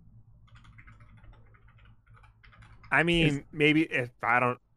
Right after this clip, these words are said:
Speaker 2: Totally
Speaker 1: I have no idea.
Speaker 2: Accurate Battlegrounds.
Speaker 1: Okay.
Speaker 2: I thought this was Totally Accurate Battlegrounds. I'm s-, I'm significantly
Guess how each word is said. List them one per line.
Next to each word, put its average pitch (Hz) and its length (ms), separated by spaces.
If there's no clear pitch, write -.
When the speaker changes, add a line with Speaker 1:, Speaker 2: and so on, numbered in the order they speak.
Speaker 2:
Totally 262 420
Speaker 1:
I - 20
have 208 100
no 208 60
idea. 208 80
Speaker 2:
Accurate 160 180
Battlegrounds. 139 960
Speaker 1:
Okay. 123 540
Speaker 2:
I 151 120
thought 180 220
this 175 160
was 160 180
Totally 156 460
Accurate 139 480
Battlegrounds. 113 760
I'm 123 140
s-, 127 340
I'm 131 220
significantly 147 1120